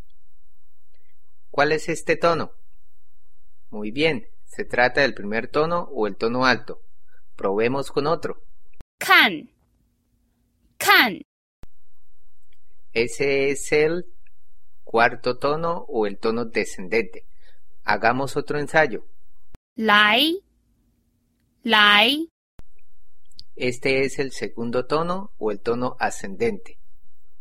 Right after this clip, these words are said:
Speaker 1: Muchas gracias, Kirin. Esperamos que ya pueda identificar la diferencia entre los tonos.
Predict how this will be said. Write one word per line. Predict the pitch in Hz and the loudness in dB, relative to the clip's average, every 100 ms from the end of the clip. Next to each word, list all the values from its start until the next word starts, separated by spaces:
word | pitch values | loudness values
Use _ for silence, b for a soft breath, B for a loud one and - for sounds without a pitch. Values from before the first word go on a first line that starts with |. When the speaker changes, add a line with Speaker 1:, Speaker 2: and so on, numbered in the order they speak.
| - - - - | -8 -8 -8 -6
Speaker 1:
Muchas | - 127 143 151 | -4 -2 0 0
gracias, | 165 170 156 113 - | 6 6 6 2 -2
Kirin. | - 95 - - - - - - - - - - - - | -2 -2 -4 -8 -8 -8 -8 -8 -8 -8 -8 -8 -6 -6
Esperamos | - - 117 143 175 - | -4 0 4 4 4 -2
que | - | 0
ya | 113 120 | 2 4
pueda | 147 151 160 - | 6 6 4 0
identificar | 123 110 104 110 107 117 123 | -2 -2 -2 -4 0 2 2
la | 139 | 2
diferencia | 135 - 104 117 139 165 165 - | 0 0 0 0 0 -2 -2 -2
entre | 117 101 | -4 -4
los | 98 92 | -6 -4
tonos. | - 117 90 - | 0 0 -2 -6